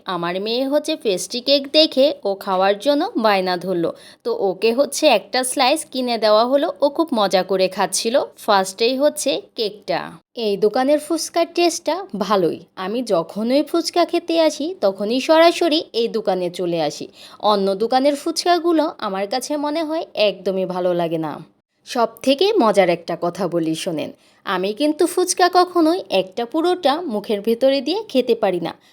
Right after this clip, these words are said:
আমি সব সময় ফুচকাটা হচ্ছে কামড় দিয়ে অর্ধেক ভেঙে তারপরে বাকি অর্ধেক খাই। কিন্তু আমার ওই ননদ বলছে, "বৌদি, তুমি কিন্তু একদম পুরা ফুচকাটাই মুখে দিয়ে তারপরে খাবা।"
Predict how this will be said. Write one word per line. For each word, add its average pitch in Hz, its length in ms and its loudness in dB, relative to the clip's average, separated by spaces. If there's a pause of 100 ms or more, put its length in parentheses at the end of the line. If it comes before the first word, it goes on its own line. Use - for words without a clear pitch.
আমি 175 300 -8
সব 269 240 -2 (280)
সময় 349 380 0
ফুচকাটা 359 560 0
হচ্ছে 339 440 -2
কামড় 214 380 0
দিয়ে 320 320 -2
অর্ধেক 202 520 2
ভেঙে 311 380 0
তারপরে 220 420 -2
বাকি 190 360 -2
অর্ধেক 180 400 -2 (100)
খাই। - 180 -6 (380)
কিন্তু 214 300 -4
আমার 202 320 2
ওই 214 100 2
ননদ 269 400 0
বলছে, 320 320 0
"বৌদি, 208 600 2
তুমি 196 200 -4
কিন্তু 233 300 -6
একদম 247 260 -4
পুরা 208 340 -2
ফুচকাটাই 294 640 -4
মুখে 226 280 -2
দিয়ে 302 240 -4 (100)
তারপরে 196 460 -2
খাবা।" 175 400 -4